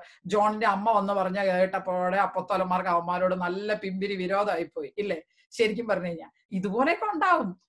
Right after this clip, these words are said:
അതൊക്കെ നമ്മുടെ സെൽഫിഷ്നെസ്സിൽ നിന്ന് വരുന്നതാണ്. പക്ഷെ, uh, we, when we persist in prayer and when we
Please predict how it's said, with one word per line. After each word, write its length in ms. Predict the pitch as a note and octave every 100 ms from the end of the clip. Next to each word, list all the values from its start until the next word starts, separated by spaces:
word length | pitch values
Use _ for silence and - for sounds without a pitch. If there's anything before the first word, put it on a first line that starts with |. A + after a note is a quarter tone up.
| _ -
അതൊക്കെ 240 | G3+ B3+
നമ്മുടെ 280 | E4+ D4+ D#4+
സെൽഫിഷ്നെസ്സിൽ 600 | D4+ A#3 B3 B3 C#4+ D#4
നിന്ന് 140 | D4+ D4+
വരുന്നതാണ്. 480 | G#3 A#3+ A#3+ F#3+ F3+
പക്ഷെ, 360 | G3 D4+ F4 - _ - _ _ -
uh, 240 | A#3 G3+ G3
we, 460 | G3+ F#3 A#3+ A3+
when 240 | F#3+ A#3 C#4
we 260 | F4 F#4 - -
persist 500 | A3 A3+ D4+ B3 B3+
in 60 | A3+
prayer 680 | - F3+ F3 D#3+ - - G#3+
and 100 | A#3+ A#3
when 160 | A#3+
we 400 | C4 D#4 D#4+ -